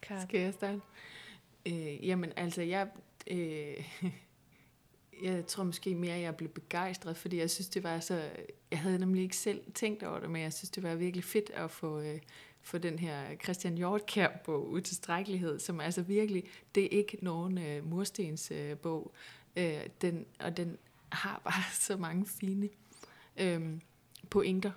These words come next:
Speaker 2: Øh, og især hvis man har et ungt menneske i sit liv, så tror jeg virkelig, den kan give noget indsigt i, hvor meget... Ja, bla bla bla. Så, øhm, ja,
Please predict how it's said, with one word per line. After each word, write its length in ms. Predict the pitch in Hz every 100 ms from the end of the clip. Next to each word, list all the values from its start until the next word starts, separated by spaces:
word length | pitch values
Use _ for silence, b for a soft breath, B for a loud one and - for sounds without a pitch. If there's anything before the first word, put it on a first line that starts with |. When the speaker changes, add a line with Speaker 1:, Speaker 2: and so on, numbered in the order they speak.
| - -
Speaker 2:
Øh, 180 | 180 170 -
og 100 | 175
især 240 | 170 196
hvis 180 | 175 165
man 120 | 170
har 140 | 156 170
et 80 | -
ungt 340 | 202 208 -
menneske 420 | 170 160 170 - 160
i 40 |
sit 220 | - 160
liv, 220 | 175 170
så 120 | - 170
tror 200 | - 165
jeg 120 | 156
virkelig, 300 | 160 165 165
den 140 | 160
kan 140 | 156 160
give 160 | 175
noget 200 | 165 160
indsigt 460 | 98 175 - 170 -
i, 180 | 170 -
hvor 260 | 160 160 165
meget... 320 | 170 170 165 - B B B B B B B B - - - 202
Ja, 140 | - 139 - - -
bla 140 | 160
bla 100 | 147
bla. 120 | - - - B B B B
Så, 340 | - - 175 160
øhm, 300 | 165 156 151 - - - _ - - - -
ja, 140 | 202